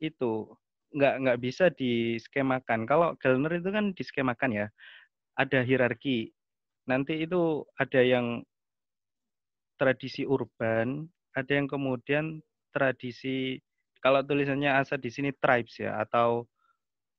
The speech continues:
ya, suku-suku atau orang-orang pedesaan gitu. Ada tradisi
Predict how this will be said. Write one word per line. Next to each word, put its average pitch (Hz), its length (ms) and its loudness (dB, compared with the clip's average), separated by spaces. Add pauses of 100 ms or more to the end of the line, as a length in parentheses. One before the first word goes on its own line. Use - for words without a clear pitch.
(140)
ya, 113 160 0
suku-suku 120 800 -4
atau 123 320 4
orang-orang 135 400 2
pedesaan 107 720 -6
gitu. 107 220 -18 (580)
Ada 139 320 0
tradisi 131 720 -2